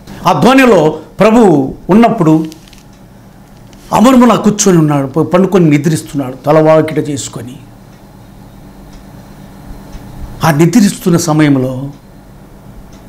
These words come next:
మరి ఆ ధ్వని అల్లకల్లోలమైపోతుంది.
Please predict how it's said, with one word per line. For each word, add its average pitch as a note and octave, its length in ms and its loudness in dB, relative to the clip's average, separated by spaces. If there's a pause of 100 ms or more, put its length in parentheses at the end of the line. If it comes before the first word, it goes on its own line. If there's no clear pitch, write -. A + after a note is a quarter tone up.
(640)
మరి D#3+ 460 2 (200)
ఆ D#3+ 160 2
ధ్వని F3 420 4
అల్లకల్లోలమైపోతుంది. D#3 1400 0